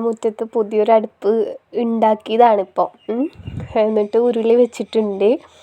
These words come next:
അതിലേക്ക് നല്ലെണ്ണയാണ് കേട്ടോ ഒഴിച്ച് കൊടുക്കുന്നത്. സ്വർണ്ണ നല്ലെണ്ണയാണ് ഞാൻ എടുത്തിട്ടുള്ളത്. നിങ്ങൾക്ക് ഏത് നല്ലെണ്ണ അവൈലബിൾ ആണോ അതെടുക്കണം കേട്ടോ. നല്ലെണ്ണ തന്നെ എടുക്കാനായിട്ട് ശ്രദ്ധിക്കുക, ഇല്ലെങ്കിൽ നമ്മുടെ അച്ചാർ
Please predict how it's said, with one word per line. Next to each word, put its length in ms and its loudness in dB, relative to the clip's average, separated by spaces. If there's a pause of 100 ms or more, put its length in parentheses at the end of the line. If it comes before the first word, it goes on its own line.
(440)
അതിലേക്ക് 460 0 (160)
നല്ലെണ്ണയാണ് 640 2
കേട്ടോ 180 2
ഒഴിച്ച് 220 -2
കൊടുക്കുന്നത്. 500 0 (300)
സ്വർണ്ണ 400 2 (100)
നല്ലെണ്ണയാണ് 580 4 (140)
ഞാൻ 260 2
എടുത്തിട്ടുള്ളത്. 680 2 (300)
നിങ്ങൾക്ക് 500 0
ഏത് 160 0 (100)
നല്ലെണ്ണ 440 2
അവൈലബിൾ 520 2
ആണോ 180 4 (180)
അതെടുക്കണം 580 -2
കേട്ടോ. 160 2 (1200)
നല്ലെണ്ണ 580 2
തന്നെ 340 2
എടുക്കാനായിട്ട് 760 2
ശ്രദ്ധിക്കുക, 560 0 (320)
ഇല്ലെങ്കിൽ 360 -2
നമ്മുടെ 280 2
അച്ചാർ 300 -4